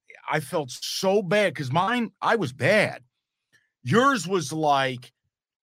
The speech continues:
two for the money when McConaughey got pissed on by Armand Assante. It was <laughs> unbelievable.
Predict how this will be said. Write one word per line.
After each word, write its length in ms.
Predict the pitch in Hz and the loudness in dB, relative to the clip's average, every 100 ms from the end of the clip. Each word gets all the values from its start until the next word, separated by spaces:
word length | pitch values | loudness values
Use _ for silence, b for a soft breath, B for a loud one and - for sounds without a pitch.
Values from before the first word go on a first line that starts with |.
| _ _ - | _ _ -4
two 180 | 226 240 | -2 0
for 160 | 202 | -2
the 60 | 185 | 0
money 320 | 190 226 180 | 2 2 2
when 180 | 151 147 | -2 -2
McConaughey 640 | 131 147 185 208 151 123 | -4 -2 0 0 0 -2
got 220 | 123 120 | -2 -6
pissed 360 | - 202 240 - | -2 -2 -2 -4
on 220 | 127 120 | -2 2
by 140 | 131 131 | 2 2
Armand 380 | 143 160 175 | 0 -2 -2
Assante. 580 | 131 123 202 202 - 98 | -6 -4 -4 -4 -8 -8
It 120 | 113 | -8
was 200 | 151 131 | -8 -2
<laughs> 20 | 196 | 0
unbelievable. 1200 | 196 147 123 240 240 214 143 123 - - 123 | 2 2 0 0 -2 -4 -8 -6 -6 -4 -6